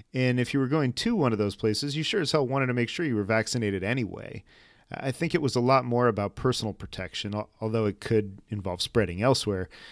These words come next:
Um, the, the biggest concern was about you going into these places.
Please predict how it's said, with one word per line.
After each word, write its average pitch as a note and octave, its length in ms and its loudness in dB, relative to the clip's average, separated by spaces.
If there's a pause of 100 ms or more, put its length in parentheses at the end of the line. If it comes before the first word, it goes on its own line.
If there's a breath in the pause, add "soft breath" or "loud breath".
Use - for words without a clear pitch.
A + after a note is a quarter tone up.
(220 loud breath)
Um, G2 260 -8
the, A2 220 -2
the A2+ 140 -2
biggest A#2+ 340 6
concern G2+ 340 -2
was G2 140 -6
about F#2+ 220 -2
you G#2 300 0
going F#2+ 320 -2
into F2+ 180 -6
these F2+ 180 -10
places. - 440 -2